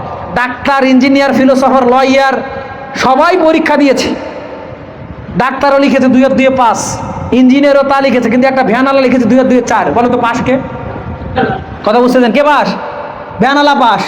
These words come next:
তো যে ব্যক্তি বাইতুল মোকাররমের ইমাম,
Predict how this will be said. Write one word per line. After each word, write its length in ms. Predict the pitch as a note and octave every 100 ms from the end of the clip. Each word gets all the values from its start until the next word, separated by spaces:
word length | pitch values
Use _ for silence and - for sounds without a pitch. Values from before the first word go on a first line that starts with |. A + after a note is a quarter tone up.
| - - - - - -
তো 320 | D#4 F4 G#3+
যে 140 | C#4+
ব্যক্তি 480 | D4 E4 E4 F4+ F4
বাইতুল 520 | D4 C#4 C4+ D#4+ D#4+
মোকাররমের 560 | D4+ D4 D#4+ D#4+ D#4+ D#4+
ইমাম, 580 | D#4 D#4 D4 A#3 D#3